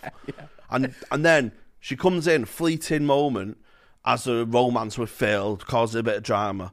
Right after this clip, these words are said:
Speaker 2: leaves, never seen again. Never referenced, never spoken about again. Do you know, like family funerals? Oh, no, just a little Susie can't make it. Nothing. It's like she didn't exist. Bring characters in, sure, but don't attach them to a family.
Speaker 1: Right.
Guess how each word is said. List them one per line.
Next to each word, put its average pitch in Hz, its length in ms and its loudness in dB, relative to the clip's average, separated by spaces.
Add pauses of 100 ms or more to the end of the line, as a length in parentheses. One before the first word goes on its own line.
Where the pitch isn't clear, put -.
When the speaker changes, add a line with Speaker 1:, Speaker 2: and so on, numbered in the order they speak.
(120)
Speaker 2:
leaves, 113 400 -2
never 110 180 -6
seen 110 300 -4
again. 98 280 -10
Never 131 220 -4
referenced, 120 480 -6
never 135 100 -6
spoken 127 420 -6
about 107 240 -4
again. 95 220 -14 (760)
Do 147 80 0
you - 20 8
know, - 60 6
like 135 60 -6
family 143 240 0
funerals? 120 500 0
Oh, 123 260 2
no, 156 120 -6 (120)
just 190 200 -8
a 202 60 0
little 165 240 2
Susie 127 320 -2
can't 117 220 -6
make 113 280 -6
it. - 140 -10 (440)
Nothing. 143 420 -4 (140)
It's - 120 -10
like 139 160 -4
she 143 120 -8
didn't 131 180 -10
exist. 120 360 -10 (960)
Bring 208 260 6
characters 170 520 4
in, 156 220 6
sure, 123 540 2
but 135 120 -6
don't 190 280 2 (560)
attach - 540 -6
them 120 180 -2
to 110 120 -2
a 104 40 -4
family. 107 400 -4 (320)
Speaker 1:
Right. 107 260 -12